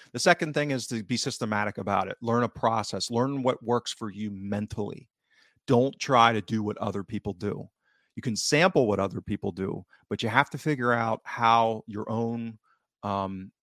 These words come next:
emotions work relative to engaging in this process and learning risk management, figuring out how to avoid the big mistakes.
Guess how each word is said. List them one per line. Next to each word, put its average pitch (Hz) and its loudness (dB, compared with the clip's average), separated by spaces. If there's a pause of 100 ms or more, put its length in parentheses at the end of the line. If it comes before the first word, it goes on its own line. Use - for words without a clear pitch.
emotions 117 0
work 104 2
relative 107 0
to 117 -6
engaging 104 -2
in 95 -8
this 95 -8
process - 0 (380)
and 104 -4 (140)
learning 117 4
risk 104 -2
management, 98 -8 (560)
figuring 123 4
out 110 4
how 104 2
to 95 -6
avoid 101 -4
the 92 -8
big 98 -4
mistakes. - -8